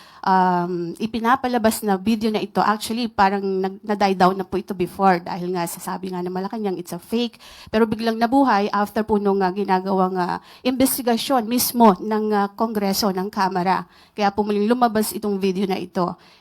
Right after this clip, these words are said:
And, ah, sabi nga po nung, ah, vlogger na si Miss Pebbles Cunanan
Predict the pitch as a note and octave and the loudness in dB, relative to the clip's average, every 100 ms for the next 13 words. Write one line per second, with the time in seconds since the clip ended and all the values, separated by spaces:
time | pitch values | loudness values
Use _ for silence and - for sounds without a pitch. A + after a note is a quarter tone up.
0 | - A3 A3+ A3 G#3+ G#3 G#3+ - G#3 G#3+ | -2 0 0 0 2 2 0 2 2 2
1 | G#3 G3 G3+ G#3+ G#3 G3+ G3+ G3 F#3+ F#3 | 2 2 2 0 0 0 0 0 0 -4
2 | F3+ _ F3+ A3 A#3 C4 B3+ A3 G#3 - | -12 _ -4 6 6 6 4 2 0 -4
3 | G3+ F#3+ G3 G#3+ G#3 - - A3+ G#3 G3 | -6 -6 -8 -4 -4 -4 -6 -2 0 2
4 | G3+ G3+ G3+ - - G#3 A#3 C#4 G3 G3 | 2 2 -2 -6 -4 0 2 2 0 -2
5 | A3 | -4